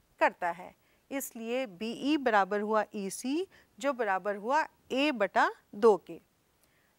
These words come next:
त्रिभुज एईबी में पाइथागोरस प्रमेय द्वारा एबी का वर्ग बराबर होगा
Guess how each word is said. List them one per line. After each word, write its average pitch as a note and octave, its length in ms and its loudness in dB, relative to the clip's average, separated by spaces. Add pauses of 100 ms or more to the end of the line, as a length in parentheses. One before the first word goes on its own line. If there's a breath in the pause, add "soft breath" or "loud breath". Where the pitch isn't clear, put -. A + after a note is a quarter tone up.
त्रिभुज E4 380 0
एईबी A3 560 -4
में C4 360 0 (280)
पाइथागोरस C#4 580 6
प्रमेय G#3+ 400 -6
द्वारा F#3+ 500 -4 (520 soft breath)
एबी C4 300 0
का D#4+ 180 2
वर्ग A3 280 6
बराबर G3+ 440 6
होगा B3 480 4